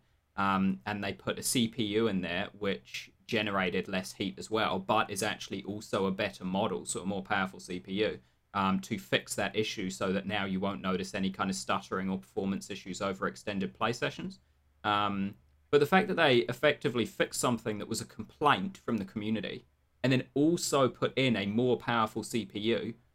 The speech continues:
but just snuck it out and didn't bother to tell anyone. Like, they, there is a better model of Pro. You could go out today and buy a brand new P S four Pro and not get the best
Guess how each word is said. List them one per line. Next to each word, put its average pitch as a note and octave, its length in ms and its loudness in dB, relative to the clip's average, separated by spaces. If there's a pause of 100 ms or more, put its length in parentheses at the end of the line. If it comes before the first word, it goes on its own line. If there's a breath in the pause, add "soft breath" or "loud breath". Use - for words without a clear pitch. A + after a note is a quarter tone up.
(120)
but A#2+ 160 4
just - 300 0
snuck A#2+ 300 -2
it G2 40 -4
out G2 280 2
and G2 100 -6
didn't G#2 220 -2
bother F#2+ 180 -4
to F#2+ 100 -12
tell A#2 140 0
anyone. G#2+ 160 -2
Like, A2+ 200 2
they, B2 160 4
there C3+ 280 0
is C3+ 220 6
a G#2+ 80 2
better B2 400 2
model A2+ 500 4
of - 160 -8
Pro. A2 180 4 (220 loud breath)
You D3 100 2
could - 140 -2
go C3 160 6
out B2+ 160 6
today A#2+ 340 4
and F#2+ 120 2
buy G2 140 4
a F#2 40 -2
brand A#2+ 280 4
new A2+ 120 6
P G#2+ 160 0
S G2 140 0
four F#2+ 160 -2
Pro B2 400 2 (420)
and G#2+ 200 2
not G#2+ 260 0
get - 280 -2
the G2+ 60 -8
best F#2+ 400 -4